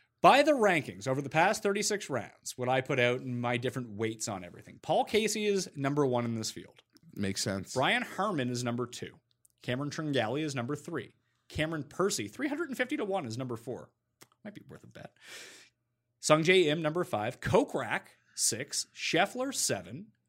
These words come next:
Speaker 1: Billy Horschel, eight. Ortiz, nine. Finau, ten. And then it's Ann, Norlander, Vaughn Taylor, Zhang, Burgoon, Stanley,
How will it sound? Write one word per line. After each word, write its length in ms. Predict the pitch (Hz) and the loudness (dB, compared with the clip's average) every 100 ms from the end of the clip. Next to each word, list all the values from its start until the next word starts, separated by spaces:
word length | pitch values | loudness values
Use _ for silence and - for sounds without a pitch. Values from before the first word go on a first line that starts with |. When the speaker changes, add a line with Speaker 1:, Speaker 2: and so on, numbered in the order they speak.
| _ | _
Speaker 1:
Billy 260 | 151 190 262 | 0 0 0
Horschel, 540 | - 180 180 - 190 - | -4 -4 -2 -2 -6 -8
eight. 260 | 101 143 - _ - | -12 -12 -12 _ -4
Ortiz, 680 | 135 135 - 190 220 247 151 | -4 -4 -6 -4 -4 -4 -4
nine. 360 | 117 110 131 | -4 -4 -6
Finau, 480 | - 127 120 120 120 | -6 -4 -2 -2 -4
ten. 260 | - 156 - _ _ _ _ - | -2 -4 -4 _ _ _ _ -6
And 80 | 120 | -4
then 80 | 113 | -2
it's 160 | 98 - | -6 -8
Ann, 400 | 113 147 208 294 - _ - 123 | -2 0 0 -4 -10 _ -14 -6
Norlander, 840 | 123 156 180 143 113 101 113 196 - _ _ _ _ - | 0 4 6 4 2 -2 -6 -8 -10 _ _ _ _ -4
Vaughn 300 | 127 165 208 | 0 0 0
Taylor, 420 | 185 131 110 170 - 107 | 2 2 0 -6 -10 -6
Zhang, 680 | 107 120 139 123 107 165 - _ - | -2 4 4 4 0 -8 -10 _ -6
Burgoon, 720 | 127 120 117 147 147 196 233 - _ | -2 -2 0 0 0 -2 -4 -10 _
Stanley, 840 | - - - 143 151 160 139 175 | -6 -2 0 0 0 0 -2 -4